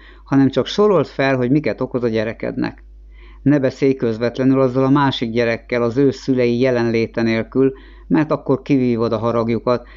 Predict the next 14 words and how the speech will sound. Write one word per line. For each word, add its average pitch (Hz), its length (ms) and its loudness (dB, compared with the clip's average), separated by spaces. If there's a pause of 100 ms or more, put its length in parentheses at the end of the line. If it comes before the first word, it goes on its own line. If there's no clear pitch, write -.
(160)
és - 160 -4
nem 139 180 2
lesznek 113 400 -2
veled 113 240 -2
együttműködők. 113 920 -6 (1120)
Ha - 120 -2
az 127 120 0
agresszív 165 440 -2
gyerek 123 280 -2
szülei 127 320 -2
nem 170 180 0
tesznek 117 360 -6
lépéseket 123 640 -2
azért, 123 380 -4